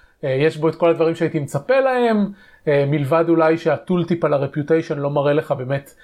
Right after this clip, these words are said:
כאילו, יש, יש בר של רפיוטיישן, אבל הוא רק מתמלא, הוא לא נותן לך איזשהו אחוז או מספר שאומר לך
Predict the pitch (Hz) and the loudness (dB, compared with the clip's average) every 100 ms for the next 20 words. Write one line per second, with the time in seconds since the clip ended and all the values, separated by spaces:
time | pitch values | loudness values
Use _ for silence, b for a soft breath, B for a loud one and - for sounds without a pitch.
0 | b - 160 143 b b - 208 220 - | b -2 -2 -2 b b -2 0 0 -4
1 | 196 208 147 120 170 202 214 208 156 - | -2 0 -2 0 0 0 -2 -2 -2 -4
2 | 139 165 208 277 320 311 B B B 139 | -2 -2 -2 -4 -6 -6 B B B -2
3 | 156 165 185 220 262 240 - 190 175 175 | 0 2 2 0 -2 -6 0 0 4 2
4 | 143 151 208 208 220 196 185 185 185 165 | 2 0 0 0 0 0 0 -2 0 0
5 | 139 b b b b _ - - 214 214 | -2 b b b b _ -6 -2 0 2
6 | 196 147 190 156 160 - - 190 175 151 | 2 0 -2 -2 -2 -6 0 2 2 0
7 | 156 160 156 | 0 0 0